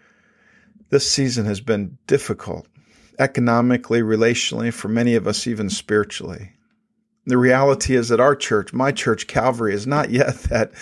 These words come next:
glorious church without spot or wrinkle or blemish. The reality is that we make mistakes. The reality is that we sometimes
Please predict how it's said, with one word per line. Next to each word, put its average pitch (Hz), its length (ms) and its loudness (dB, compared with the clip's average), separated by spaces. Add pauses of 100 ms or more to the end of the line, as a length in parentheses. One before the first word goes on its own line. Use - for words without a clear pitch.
(360)
glorious 123 540 2
church - 320 0
without 98 280 0
spot 104 380 0
or 101 80 0
wrinkle 104 380 -2
or 98 100 0
blemish. 101 460 -4
The 110 100 -4
reality 123 640 2
is 104 140 -4
that 113 140 -2
we 120 120 0
make 117 300 0
mistakes. 110 600 0
The 101 60 -4
reality 117 540 4
is 101 140 -4
that 107 100 -2
we 113 80 -4
sometimes 117 640 -4